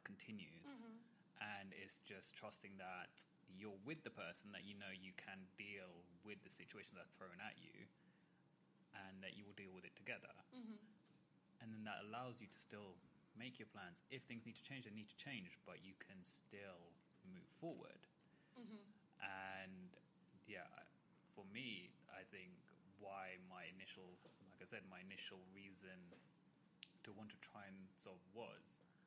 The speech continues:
Speaker 1: I was very much aware of a tendency I've kind of had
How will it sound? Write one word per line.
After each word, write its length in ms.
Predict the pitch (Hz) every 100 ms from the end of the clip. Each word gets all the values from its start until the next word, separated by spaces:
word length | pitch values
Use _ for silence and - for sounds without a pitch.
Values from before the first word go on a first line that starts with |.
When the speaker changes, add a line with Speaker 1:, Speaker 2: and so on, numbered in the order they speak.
| - - - - -
Speaker 1:
I 160 | 104 101
was 160 | 95 92
very 220 | 98 95
much 160 | 95 - 101
aware 240 | 95 90 90
of 140 | 95 92
a 80 | 92 -
tendency 500 | 101 95 87 - 92
I've 160 | 92 - - - - - - - - - - - - - - - - - -
kind 260 | 120 120
of 80 | 110 - 120
had 260 | 98 -